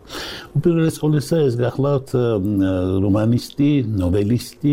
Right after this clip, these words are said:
პოეტი, იმპერატორის კარის სეფექალი. მის კალამს ეკუთვნის სამი ნაწარმოები. პირველი, ეს არის გენჯის ამბავი,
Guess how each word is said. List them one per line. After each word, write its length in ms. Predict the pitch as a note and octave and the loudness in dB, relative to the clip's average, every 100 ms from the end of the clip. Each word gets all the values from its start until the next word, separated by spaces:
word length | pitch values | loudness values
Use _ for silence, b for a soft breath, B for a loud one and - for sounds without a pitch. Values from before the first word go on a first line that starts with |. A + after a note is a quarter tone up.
| C#3+ | 0
პოეტი, 680 | A#2 F#2+ G#2 G#2+ - C3 C#3+ B2+ - | -2 -2 0 -2 -2 0 0 -2 -6
იმპერატორის 760 | G2 G#2 G#2+ G#2+ A#2+ B2 A#2 - B B B | -10 -4 -2 -2 0 0 0 -4 B B B
კარის 400 | A#2+ A#2 A#2 - D3+ | -2 0 0 -2 -6
სეფექალი. 880 | - - A#2 C3 A2+ - B2+ C#3 D#3 - B B B | -4 -4 -2 -2 -4 -2 0 0 0 -2 B B B
მის 220 | - C3 C3+ | -2 0 0
კალამს 380 | B2 C3 C3 - | -2 0 -2 -4
ეკუთვნის 500 | G#2+ B2 - D3 C#3+ | -4 -4 0 -2 -2
სამი 400 | - C3 C3+ B2 | -2 0 2 2
ნაწარმოები. 840 | G#2+ F#2+ F#2+ F#2 F#2 G2+ A2+ D3+ D3 - B B | 0 -2 -4 -6 -4 -2 0 0 0 -4 B B
პირველი, 460 | - B2+ G#2+ G2+ F2 | -2 0 2 0 0
ეს 140 | - | -2
არის 240 | G2+ F2 | -2 0
გენჯის 440 | G2 A#2 A2+ A2 - | 0 2 2 0 -2
ამბავი, 520 | F2 F2+ G2 A2+ | -4 -2 0 0